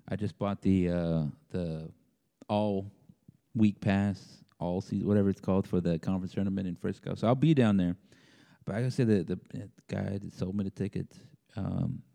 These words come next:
he was like, "Okay, thank you, bye." I had to tell him, "Go Mean Green." Like, it's, it should be "Go Mean Green" all the time. Uh,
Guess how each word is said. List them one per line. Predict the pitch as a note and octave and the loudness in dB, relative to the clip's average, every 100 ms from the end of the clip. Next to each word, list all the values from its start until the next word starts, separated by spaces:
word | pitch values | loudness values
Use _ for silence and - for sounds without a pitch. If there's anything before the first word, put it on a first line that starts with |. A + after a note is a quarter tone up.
| - | -10
he | G#2+ | -4
was | G2+ | -2
like, | G2+ | 0
"Okay, | D3+ F3+ G#3+ | 0 0 0
thank | A#3+ - | 0 0
you, | F3 | 0
bye." | E3 F3+ C#3+ - - | -2 -4 -6 -8 -6
I | C3 | -2
had | D3+ | 0
to | C3+ | 0
tell | D3 A#2+ | 2 4
him, | C3+ C#3 | 4 4
"Go | G#2+ | 2
Mean | F#2+ F2+ | 0 -2
Green." | - - - _ _ _ | -8 -16 -20 _ _ _
Like, | G2 | -6
it's, | C#3+ D3 - | -6 -6 -8
it | C3 B2 - | -8 -6 -6
should | - E3+ | -2 0
be | |
"Go | C#3+ E3 D#3+ | 6 8 10
Mean | D3+ | 12
Green" | C#3 C#3 | 12 12
all | B2+ | 10
the | F#2+ | 8
time. | - C#3 D#3 - - - - - - - | 2 4 4 2 -4 -20 -20 -20 -6 4
Uh, | A2+ G#2 G2+ | 8 10 10